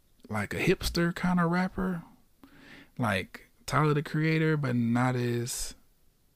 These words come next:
abstract, but still abstract in his own, like, way.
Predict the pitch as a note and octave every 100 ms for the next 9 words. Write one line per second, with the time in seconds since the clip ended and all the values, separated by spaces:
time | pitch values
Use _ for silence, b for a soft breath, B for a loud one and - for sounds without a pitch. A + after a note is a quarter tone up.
0 | _ _ - - _ - - - A#2 -
1 | - E3 E3 - _ _ _ _ _ _
2 | - B2 A#2 - - D#3+ D#3+ D#3 D#3+ E3+
3 | D#3 D#3 - E3+ D#3+ D#3+ D#3+ D#3+ D#3+ D#3+
4 | D#3+ D#3+ - D#3 F3+ F#3+ E3+